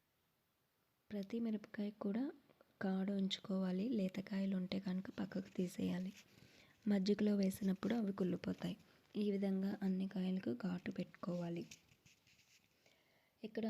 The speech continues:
కేజీ మిరపకాయలకు అర లీటర్ పెరుగును తీసుకోవాలి. మజ్జిగలా చేసుకొని అలానే పలుచగా ఉండకూడదు, మరీ చిక్కగా ఉండకూడదు. అర లీటర్ పెరుగుకి అర లీటర్ వాటర్ అనేది కరెక్ట్గా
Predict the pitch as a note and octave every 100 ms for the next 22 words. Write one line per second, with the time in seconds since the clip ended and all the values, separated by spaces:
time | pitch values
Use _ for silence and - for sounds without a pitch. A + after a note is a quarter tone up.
0 | A3 - G3+ G3 G3 G3 G3 - G3 G3
1 | F#3+ G3 B3 D#4 - - F#3+ F#3+ G3 G3
2 | G3+ - F3+ F3+ F#3+ G3+ G3 F#3+ - F#3
3 | F3+ F3+ F#3+ D4 - G#3 G3 F3+ F#3+ G3
4 | G3 G3 G3 F#3 - F#3+ F3+ F#3 - -
5 | - - - - - - _ _ _ G3+
6 | G3 G3 G#3 G#3+ F#3 F#3+ F#3+ G3+ G3 G3
7 | G3 - - F#3+ F#3 F#3+ G3 G#3 C4 D4
8 | G3+ G3+ G3 G3 G3 F#3 F#3+ F3+ F3+ F#3
9 | F3+ A3 D#4+ F4+ - - G3 F3+ F#3 F#3+
10 | F#3+ G3 F#3+ F#3 F#3+ - - C4 G#3 F#3+
11 | F#3 F#3+ F#3+ G3+ F#3 F3+ - F#3+ G3 F#3+
12 | A3 A3 F#3 F3 F#3+ A#3+